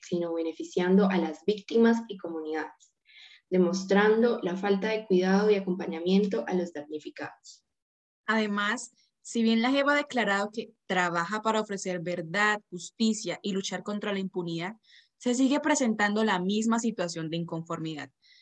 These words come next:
Speaker 2: Elena, por ejemplo, víctima de reclutamiento forzado a sus catorce años y quien fue obligada a usar anticonceptivos y abortar en el interior de las farc, explica que después de las primeras audiencias de los antiguos mandos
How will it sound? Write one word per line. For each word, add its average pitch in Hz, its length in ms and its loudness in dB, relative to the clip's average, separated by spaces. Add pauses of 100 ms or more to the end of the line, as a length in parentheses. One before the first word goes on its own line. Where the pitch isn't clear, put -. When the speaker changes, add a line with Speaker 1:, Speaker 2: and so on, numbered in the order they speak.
(200)
Speaker 2:
Elena, 277 560 6
por 233 120 2
ejemplo, 208 580 -2
víctima 269 500 2
de 254 80 2
reclutamiento 208 640 -2
forzado 202 360 -2
a 202 40 -4
sus 214 240 -6
catorce 185 580 0
años 233 380 2 (260)
y - 120 -10
quien 214 200 4
fue 240 140 4
obligada 277 360 6
a 269 40 6
usar 247 320 -4 (160)
anticonceptivos 233 1120 2
y 185 140 -2
abortar 185 640 2
en 196 100 -2
el 185 80 -2
interior 175 360 -4
de 190 100 -2
las 190 200 -4
farc, 180 240 0 (440)
explica 285 580 2
que 285 180 0
después 247 320 2
de 262 100 4
las 277 160 2
primeras 214 420 -2
audiencias 220 640 -2
de 220 120 4
los 214 140 0
antiguos 190 460 -4
mandos 233 440 4